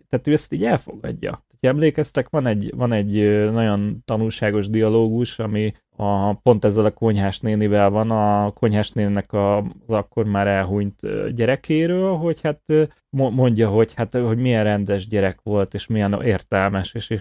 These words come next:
akkor mondja a konyhás néni, hogy hát, hát ő utálta magát. És akkor erre nem azt mondja, hogy izé, úristen, meg nem a, hanem hogy, ö, kicsit zavarba jön, és mondja, hogy hát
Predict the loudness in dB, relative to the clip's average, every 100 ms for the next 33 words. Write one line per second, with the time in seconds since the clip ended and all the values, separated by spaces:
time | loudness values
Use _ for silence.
0 | -8 -10 -2 0 2 0 0 0 -2 -2
1 | -2 -2 -2 -4 -4 -2 2 4 4 4
2 | 2 0 -4 -4 -4 -8 -14 _ -18 -6
3 | 0 2 2 0 0 -2 -4 -2 0 0
4 | 0 -2 -4 -4 -4 -6 -8 -4 -4 -2
5 | -2 0 0 -2 -2 -4 -2 -2 -2 -4
6 | _ -10 -8 -2 0 0 0 2 4 4
7 | 4 4 2 -2 0 0 0 -4